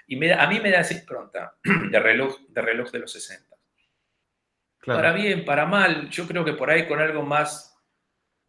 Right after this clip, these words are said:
Speaker 1: arriesgado podrían, bueno, un poquito lo están haciendo con, con la serie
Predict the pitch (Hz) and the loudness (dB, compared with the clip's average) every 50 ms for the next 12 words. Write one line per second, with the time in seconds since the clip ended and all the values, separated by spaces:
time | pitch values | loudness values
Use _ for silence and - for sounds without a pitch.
0 | _ _ _ _ - 127 123 120 120 127 127 127 127 131 151 190 196 196 190 165 | _ _ _ _ 2 2 2 2 2 0 0 -2 0 2 2 4 4 4 4 4
1 | 139 120 104 104 104 - - - _ _ _ _ - 117 123 135 139 151 156 147 | 2 0 0 -2 -6 -8 -12 -18 _ _ _ _ -6 -4 -4 -2 -2 -2 -2 -2
2 | 131 123 120 120 117 113 - - 214 202 180 180 175 165 165 - _ _ _ _ | -2 -4 -6 -10 -14 -10 -4 -2 0 2 2 0 -2 -4 -10 -16 _ _ _ _
3 | _ _ _ _ _ _ _ _ _ _ _ _ _ _ _ _ 170 190 170 - | _ _ _ _ _ _ _ _ _ _ _ _ _ _ _ _ -8 -8 -6 -6
4 | - 165 156 - - 202 196 - 208 190 160 151 151 156 156 151 143 143 - 165 | -6 -8 -8 -8 -10 -12 -8 -4 -2 0 0 0 0 -2 0 0 -2 0 -2 -2
5 | 160 160 160 151 143 - 135 123 117 117 117 113 113 - _ _ _ - 113 110 | -2 -2 -2 -4 -4 -6 -6 -8 -8 -8 -12 -14 -18 -20 _ _ _ -16 -12 -10
6 | 113 113 110 - - 131 123 - 110 107 101 101 - - - - - | -10 -10 -10 -8 -6 -6 -6 -4 -4 -2 -2 -4 -4 -6 -10 -12 -16